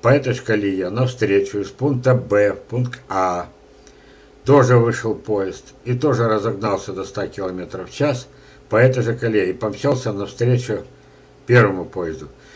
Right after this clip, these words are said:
И вот они мчались друг на друга, мчались, мчались, мчались, мчались, мчались. И не встретились.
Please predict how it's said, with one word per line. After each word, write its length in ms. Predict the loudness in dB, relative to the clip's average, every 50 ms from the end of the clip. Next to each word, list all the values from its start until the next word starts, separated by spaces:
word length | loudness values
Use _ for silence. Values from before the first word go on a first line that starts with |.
| -16 -6
И 60 | -2 2
вот 160 | 2 2 4
они 160 | 2 2 2
мчались 600 | 0 -2 -2 0 4 6 6 8 6 6 2 0
друг 240 | -2 -6 -8 -8 -8
на 100 | -8 -8
друга, 340 | -6 -4 -4 -4 -4 -4 -6
мчались, 640 | -8 -10 -10 -4 0 2 2 2 2 0 -2 -6 -10 -14
мчались, 460 | -8 -4 -2 0 0 0 -2 -4 -6 -10
мчались, 440 | -6 -2 0 0 0 0 -2 -4
мчались, 380 | -6 -4 -2 -2 0 -2 -4 -4
мчались. 520 | -2 2 4 4 4 4 2 -4 -6 -12 -18 -20 -20 -20 -20 -20 -20 -20 -20 -20 -20 -20 -20 -20 -20 -20 -20 -20 -20 -20 -20 -20 -20 -20 -20 -20 -20 -20 -20 -20 -20 -20 -20 -20 -20 -20 -20 -20 -20 -20 -20 -20 -20 -20 -20 -20 -20 -20 -20 -20 -20 -20 -20 -20 -20 -20 -20 -20 -20 -20 -20 -20 -20 -20 -20 -20 -20 -20 -20 -20 -20 -20 -20 -20 -20 -20 -20 -20 -20 -20 -20 -20 -20 -20 -20 -20 -10 -4
И 100 | -2 0
не 100 | 0 0
встретились. 680 | -2 -2 -4 -4 -4 -4 -8 -12 -14 -14 -16 -18 -20